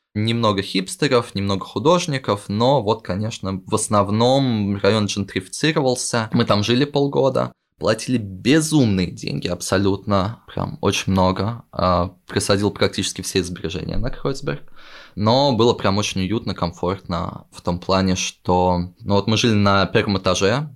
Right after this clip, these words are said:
и без какого-то порожка, и у нас было одно окно в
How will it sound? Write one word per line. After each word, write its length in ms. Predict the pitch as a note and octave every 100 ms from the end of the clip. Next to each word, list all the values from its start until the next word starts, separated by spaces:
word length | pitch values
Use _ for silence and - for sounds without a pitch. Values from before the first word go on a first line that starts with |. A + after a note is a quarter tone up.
| - -
и 920 | F#2+ F#2 F#2 F#2 F#2 F2+ F2+ E2+ E2 E2+ - -
без 240 | F#2 F#2 -
какого-то 480 | - F2+ F2 -
порожка, 680 | - F#2+ F2+ B2+ - - F#2+
и 760 | F#2 - - F#2 F#2 F#2 F2+ F2
у 80 | G2
нас 180 | F#2+ F2+
было 240 | F#2 F#2+
одно 220 | F#2 F2+
окно 560 | F2 - F#2+ B2 D#3 C#3+ -
в 440 | F#2+ F2+ F2+ F2